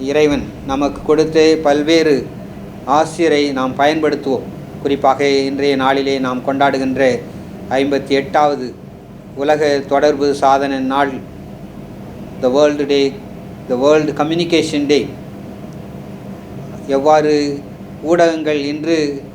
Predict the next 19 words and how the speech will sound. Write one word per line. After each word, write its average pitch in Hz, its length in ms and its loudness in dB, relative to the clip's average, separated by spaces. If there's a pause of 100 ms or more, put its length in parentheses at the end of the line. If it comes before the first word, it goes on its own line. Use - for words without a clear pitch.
(340)
மக்களை 147 460 0 (560)
பல்வேறு 170 440 2
வகைகளிலே 170 640 2 (760)
வாட்டி 160 460 0
வதைக்கின்றது 160 680 0
என்பதை 147 280 0 (100)
பார்க்கின்றோம். 147 540 -2 (1300)
எல்லோர் 151 380 4
கையிலுமே 147 540 4 (160)
கைபேசி 139 540 2
இருக்கின்றது. 127 540 0 (680)
சிலர் 156 400 4
கையில் 151 400 4
இரண்டு, 160 380 2
மூன்று 165 400 0
என்றும் 156 380 2 (540)
வசதிக்கேற்ப 170 760 4
அவர்கள் 143 360 0
வைத்திருக்கின்றார்கள். 139 840 -2